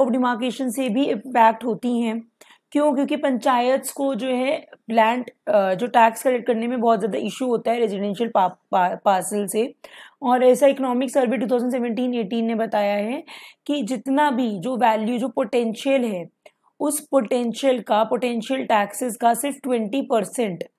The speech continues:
हाउस टैक्स का सिर्फ ट्वेंटी परसेंट ही मिल रहा है। तो अब सोचिए कि अगर सबके पास एक प्रॉपर टैगिंग होगी, क्लियर टाइटल्स अवेलेबल होंगे और ट्रांसपेरेंट लैंड वैल्यूएशंस होंगी,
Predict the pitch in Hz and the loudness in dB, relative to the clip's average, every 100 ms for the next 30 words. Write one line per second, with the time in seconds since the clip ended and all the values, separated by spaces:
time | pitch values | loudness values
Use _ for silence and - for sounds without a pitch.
0 | _ _ _ 233 233 233 233 240 214 208 | _ _ _ 2 4 4 0 2 2 0
1 | - 240 285 - _ _ - 240 277 254 | -4 -2 -2 -8 _ _ -6 -2 0 0
2 | 240 247 262 240 277 226 269 247 196 165 | -2 2 2 2 -2 2 2 2 0 -4
3 | 160 160 - _ - 262 220 277 220 294 | -6 -10 -18 _ -2 -2 0 -4 -2 -2
4 | 254 302 240 277 294 - 269 208 - 294 | 0 0 2 2 0 -2 -4 -6 -4 -4
5 | 294 247 233 254 254 233 - 240 233 254 | 0 2 2 2 -2 -6 0 0 2 -2
6 | 262 233 208 240 233 196 214 185 202 233 | 2 2 2 0 -2 0 0 0 -4 -4
7 | - - _ - 262 262 262 214 226 202 | -8 -20 _ -2 2 2 2 2 2 4
8 | 277 269 233 226 220 180 220 214 202 226 | 4 4 2 2 2 2 0 0 0 0
9 | 247 220 233 226 226 269 269 254 226 240 | 0 0 0 -2 -4 -2 0 0 0 0
10 | 220 202 196 196 247 233 233 190 185 254 | 2 2 0 -2 -4 -4 -4 -4 -4 -6